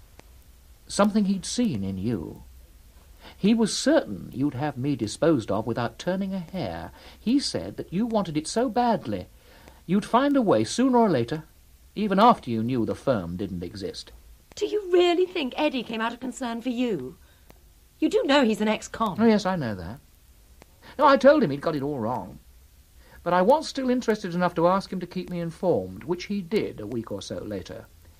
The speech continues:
Speaker 1: He said you were still pressing to be put into contact with the firm.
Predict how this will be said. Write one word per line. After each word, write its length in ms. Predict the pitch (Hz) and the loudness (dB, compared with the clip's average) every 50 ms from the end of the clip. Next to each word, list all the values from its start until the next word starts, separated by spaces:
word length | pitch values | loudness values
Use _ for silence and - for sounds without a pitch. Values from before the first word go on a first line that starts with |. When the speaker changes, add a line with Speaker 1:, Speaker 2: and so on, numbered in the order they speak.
| - - - - - - - - - - - - | -20 -20 -20 -20 -20 -20 -20 -20 -20 -20 -16 -8
Speaker 1:
He 140 | 135 160 190 | -4 -4 0
said 240 | 175 214 214 196 190 | 4 4 4 4 4
you 60 | 214 | 0
were 100 | 202 202 | -2 -2
still 260 | - - 220 226 226 | -2 0 0 0 0
pressing 440 | 220 - - 190 175 - 175 165 165 | 0 0 0 0 0 0 -2 -4 -4
to 80 | 170 156 | -4 -4
be 80 | 165 | -4
put 180 | 160 - 170 156 | -4 -2 -4 -4
into 200 | 160 156 160 156 | -4 -6 -8 -8
contact 600 | 160 - 156 147 143 - 135 120 - - - - | -8 -8 -8 -8 -8 -8 -8 -8 -8 -10 -10 -10
with 160 | 131 120 - | -10 -10 -10
the 100 | - 113 | -10 -10
firm. 360 | - - 110 87 - 107 - | -8 -8 -8 -8 -10 -14 -18